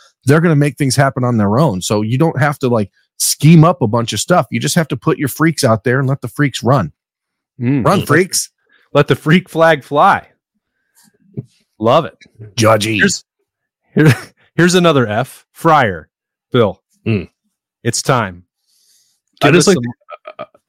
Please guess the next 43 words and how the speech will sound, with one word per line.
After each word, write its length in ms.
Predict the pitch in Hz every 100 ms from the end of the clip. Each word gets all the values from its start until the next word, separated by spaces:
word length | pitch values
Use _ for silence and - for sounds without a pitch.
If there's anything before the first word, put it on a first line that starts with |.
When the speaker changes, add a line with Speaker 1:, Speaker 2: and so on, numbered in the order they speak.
| _ - _ -
Speaker 3:
I 100 | 131
like 160 | 135 156
the 140 | 170
idea 260 | 139 131 131
of 140 | 120
Jim 240 | 110 123 110
Knowles' 280 | 107 101 -
call 460 | - 117 101 98
when 120 | 101
he 100 | 98
does, 260 | 95 101 95
does 280 | - 98 95
that. 180 | 92 87
Just 220 | 101 -
be 60 | 104
like, 220 | 98 -
"Run, 220 | 139 143
freaks," 540 | - - 120 - -
and 160 | - 98
then 100 | 92
the 60 | 87
headset 440 | 95 - 101 -
and 140 | 92 90
see 160 | 104
what 120 | 98
Speaker 2:
<laughs> 0 |
Speaker 3:
happens. 640 | 123 - - 170 - - - - - _ _ _
Speaker 2:
Remember 320 | 135 160 190
when 140 | 196 175
the 80 |
freak 300 | 139 151 160
show 320 | - 165 165 170
is 100 | 151
what 140 | 151
the, 300 | 139 131 113 -
the 300 | 135 123 117
special 380 | - 139 147
teams 400 | 120 135 139 135
unit 280 | 139 139 139 _ _
a 80 | 123
decade 420 | 117 127 143 135
ago? 380 | 135 135 135 131
Like, 180 | 113 101